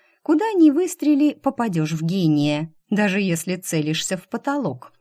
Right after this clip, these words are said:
Кузина Нари, хоть и не пошла по стопам приёмного отца, знаменитого скульптора, но тоже увековечила фамилию Росс.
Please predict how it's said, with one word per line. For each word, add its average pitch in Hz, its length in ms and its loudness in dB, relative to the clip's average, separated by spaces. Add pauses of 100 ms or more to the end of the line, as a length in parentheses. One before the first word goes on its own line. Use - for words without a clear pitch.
(340)
Кузина 190 540 0
Нари, 185 680 -2
хоть 311 260 0
и 285 60 4
не 254 140 2
пошла 294 400 -2
по 170 100 -4
стопам 180 460 -4
приёмного 170 720 0
отца, 214 400 -4 (160)
знаменитого 175 720 0
скульптора, 165 760 -4 (340)
но 370 180 2
тоже 262 420 -2
увековечила 247 880 -2
фамилию 160 640 0
Росс. 151 380 -6